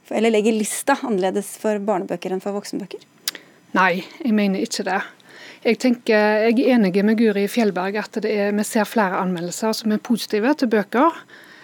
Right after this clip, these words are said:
Speaker 2: Eh, men jeg tenker at det har med medievirkeligheten å gjøre, og at, eh, bokanmelderiet i dagspressen har endret seg de siste fem til ti årene.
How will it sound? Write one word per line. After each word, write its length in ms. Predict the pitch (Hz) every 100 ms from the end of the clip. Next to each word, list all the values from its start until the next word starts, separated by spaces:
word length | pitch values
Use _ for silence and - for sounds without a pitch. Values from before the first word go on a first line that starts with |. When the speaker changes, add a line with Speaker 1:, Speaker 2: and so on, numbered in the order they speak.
| _
Speaker 2:
Eh, 200 | 233 220
men 160 | 220 220
jeg 100 | 233
tenker 260 | 254 233 196
at 60 |
det 100 | 208 196
har 200 | 202 180
med 240 | 190 190
medievirkeligheten 800 | 196 180 185 180 - 185 - 190
å 60 | 202
gjøre, 240 | 311 302
og 140 | 208 196
at, 220 | 196 - 202
eh, 80 |
bokanmelderiet 920 | 185 214 202 185 185 180 185 180 185
i 80 | 208
dagspressen 640 | 185 - - - 180 - 226
har 320 | 214 190 175
endret 340 | 202 214 180 180
seg 160 | 202
de 80 | 202
siste 320 | 185 214 - 196
fem 180 | 208 175
til 120 | 214
ti 200 | - 202
årene. 400 | 196 190 190 220